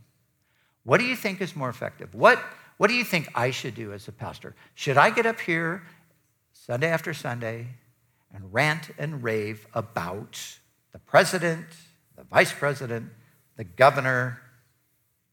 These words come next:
whatever, you extend the list out.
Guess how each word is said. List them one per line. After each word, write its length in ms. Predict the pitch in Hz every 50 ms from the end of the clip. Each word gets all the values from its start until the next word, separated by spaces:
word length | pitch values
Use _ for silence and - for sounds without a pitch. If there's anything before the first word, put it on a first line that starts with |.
| _ _ _
whatever, 560 | 90 107 131 135 117 98 110 107 107 131 - - _ _ _ _ _ _ _ _ _ -
you 260 | - 101 107 113 117 - _ _ _ _ _ _ _ _ _ _ _ _ _
extend 380 | - - - - 131 131 123
the 60 | 131 113
list 260 | 110 110 110 - 110
out. 160 | 104 110